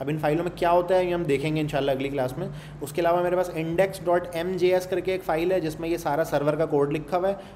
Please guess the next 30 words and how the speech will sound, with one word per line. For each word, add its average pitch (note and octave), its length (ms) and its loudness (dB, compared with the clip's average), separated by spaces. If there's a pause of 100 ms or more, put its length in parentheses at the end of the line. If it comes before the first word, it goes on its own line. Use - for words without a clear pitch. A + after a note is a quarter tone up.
(120)
मेरा C#3+ 160 -2
server D#3 300 2
अभी D#3+ 160 0
बिल्कुल G#3+ 400 0
छोटा F3 280 0
सा E3+ 100 -4
server D3 340 0
है। - 300 -10 (500)
अच्छा, C#3 280 -8 (260)
उसके E3+ 240 -2
बाद A3+ 140 4
module F3 880 0
जो E3+ 200 0
है G3 80 2
ना, A#3+ 80 0
ये D4 140 0
node F#3 360 2
module, D#3+ 460 0
ये F3+ 160 4
क्या A#3 160 2
चीज़ F#3+ 280 -2
है? A3 80 2
जो F#3 140 0
मैंने G3 240 0
इसको G3 380 -4
install D#3+ 480 0
किया F#3+ 220 0
ना, A#3+ 140 -4
Express D#3 460 -4
को, A#2 200 -8